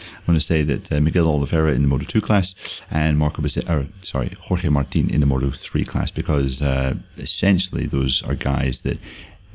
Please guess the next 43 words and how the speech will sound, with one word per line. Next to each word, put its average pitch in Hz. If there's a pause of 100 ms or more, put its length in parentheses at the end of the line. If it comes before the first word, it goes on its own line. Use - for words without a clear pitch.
(120)
might 95
have 90
been 85
in 80
a 78
little 78
bit 73
of -
trouble 73
had 71
the 64
race 67
went 67
ahead. 80 (480)
Um, 69 (140)
Miguel 76
Oliveira 69
qualified -
a -
really 76 (360)
dismal 78
twenty-third. 71
Now, 71
even 90
by 65
this 69
season 71
standards, 67
that -
was 65
a 65
lousy 65
qualifying, -
and -
he 76
has 78
had 73
some 67
shockers -
on 69
a -
Saturday 67
afternoon. 67